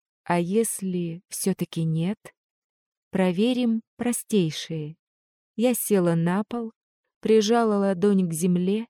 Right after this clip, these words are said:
и зашептала наговор, отводя водяную жилу. Фонтанчик замолчал, и я так остро ощутила тишину, глубокую, звенящую,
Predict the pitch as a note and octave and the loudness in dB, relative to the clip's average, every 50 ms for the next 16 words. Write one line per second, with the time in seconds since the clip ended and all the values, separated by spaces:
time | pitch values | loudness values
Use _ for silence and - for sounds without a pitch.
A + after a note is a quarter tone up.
0 | _ _ _ _ _ _ G#3+ A3 G3 G#3+ G#3+ - - G#3 - _ _ - A3+ A3 | _ _ _ _ _ _ 0 2 4 4 2 2 0 -2 -2 _ _ -2 0 0
1 | A3 G#3+ G3 F#3+ F3+ F3+ F#3 E3 - F#3+ F#3+ F3 F#3+ A3 B3 B3+ A#3+ - _ _ | 2 2 2 2 2 2 2 2 2 0 2 2 2 0 0 0 -2 -6 _ _
2 | _ _ _ _ _ _ - F#3 F3+ - F3 F3+ F#3 F3 F#3 A#3+ B3 G#3+ A3 G3 | _ _ _ _ _ _ -2 -2 0 0 0 0 0 4 4 4 4 4 2 2
3 | F3+ G#3 G#3+ G3+ G#3 G#3+ G#3+ G#3+ G#3+ G3 F#3 F#3+ F#3+ F3 E3 D#3 D#3 D#3+ E3 - | 4 4 6 6 6 6 6 4 2 2 2 2 2 2 0 -2 -4 -6 -8 -12
4 | _ _ _ _ _ _ _ _ _ _ _ - F#3+ F#3+ F#3+ F#3+ - B3+ C4+ B3+ | _ _ _ _ _ _ _ _ _ _ _ -2 0 0 2 2 2 0 0 0
5 | - C#4 B3+ G#3+ A3 A3+ B3 A#3+ B3 B3 B3+ A#3+ - - - F#3+ E3+ D#3+ D#3 D#3 | 0 0 0 0 2 2 4 4 4 2 0 -4 -6 -6 -4 -4 -4 -4 -6 -10
6 | - _ _ _ _ _ _ _ _ _ _ _ _ _ - G#3+ G#3 G3 F#3+ G#3 | -14 _ _ _ _ _ _ _ _ _ _ _ _ _ 0 2 2 4 4 4
7 | G#3 G#3 - - G3 F#3+ - - - - A3+ A#3 A3+ - - - _ - F3+ F#3 | 4 2 0 0 0 -2 -2 -4 -6 -4 -2 -2 -2 -4 -6 -8 _ -2 0 0
8 | F3+ F#3 F3+ - - G3+ G3+ - - A3 A3 G3+ F#3 F#3 - F#3+ F#3 - - G#3 | 0 0 -2 -2 -2 -2 -2 0 2 4 4 4 4 4 2 0 0 2 4 4
9 | G3+ G3+ A3 A#3+ C4 B3+ - _ _ _ _ _ _ _ - F3 F#3+ F#3 G3 F#3 | 6 6 6 4 2 0 -4 _ _ _ _ _ _ _ -4 0 2 2 2 2
10 | D#3+ E3 F#3 G#3 G#3+ - - - F3+ F3 E3+ D#3+ E3 E3 _ _ _ _ _ - | 4 4 4 4 4 2 -4 -6 -6 -6 -4 -6 -8 -12 _ _ _ _ _ -4
11 | F3 D#3+ D#3+ E3+ F3 E3+ E3+ E3 E3+ F#3 F3+ - - - - - E3 E3 D#3+ E3 | -2 0 2 4 4 4 4 2 2 0 -2 -4 -8 -10 -8 -8 -6 -6 -8 -10